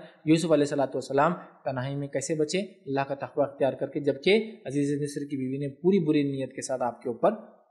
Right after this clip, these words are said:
हाथ डालने की कोशिश की। आप एक हसीन और जमील खूबसूरत नौजवान थे। अ, तो बहरहाल, उस तरह से हमको अल्लाह का तक़वा इख्तियार करना चाहिए।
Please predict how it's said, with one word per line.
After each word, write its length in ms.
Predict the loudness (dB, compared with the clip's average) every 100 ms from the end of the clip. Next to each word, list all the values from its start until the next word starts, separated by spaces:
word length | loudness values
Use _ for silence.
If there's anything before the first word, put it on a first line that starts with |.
| _
हाथ 200 | 2 4
डालने 280 | 4 2 -2
की 60 | -6
कोशिश 300 | -8 -10 -10
की। 160 | 0
आप 180 | 0 2
एक 160 | -2 -6
हसीन 340 | -16 -10 -4 -2
और 60 |
जमील 260 | 0 0 0
खूबसूरत 400 | -4 -6 -4 -4
नौजवान 400 | -4 -4 -2 -2
थे। 120 | 0 -2
अ, 680 | -4 -18 _ _ -4 -2 -2
तो 60 | 0
बहरहाल, 360 | 2 6 4 2 -10 -10
उस 160 | -6
तरह 160 | -4 -4
से 140 | -6
हमको 180 | -8 -2
अल्लाह 200 | 2 2
का 100 | 0
तक़वा 260 | -4 -2 0
इख्तियार 260 | 0 0 0
करना 180 | 0 -2
चाहिए। 280 | 0 0